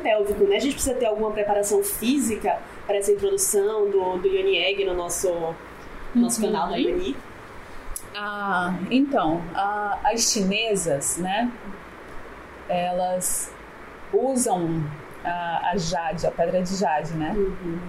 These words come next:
Speaker 2: E elas têm registros disso bem antigos, porque no Oriente a gente já entende que o períneo, né,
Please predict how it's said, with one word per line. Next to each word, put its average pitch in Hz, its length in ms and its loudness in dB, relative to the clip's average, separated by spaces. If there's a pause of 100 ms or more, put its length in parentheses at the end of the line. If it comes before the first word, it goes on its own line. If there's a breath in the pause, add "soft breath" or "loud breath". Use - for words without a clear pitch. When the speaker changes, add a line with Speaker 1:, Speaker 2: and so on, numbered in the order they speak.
Speaker 2:
E 165 320 -6
elas 165 240 0
têm 170 240 -2 (100)
registros 190 800 0
disso 208 380 0 (300)
bem 196 280 -2
antigos, 208 760 -2 (1200)
porque 196 1120 0 (400)
no 208 200 2
Oriente 214 560 2
a 233 60 6
gente 214 360 0
já 190 800 -2
entende 220 760 2
que 240 180 -2
o 247 60 0
períneo, 262 600 2 (680)
né, 202 340 -2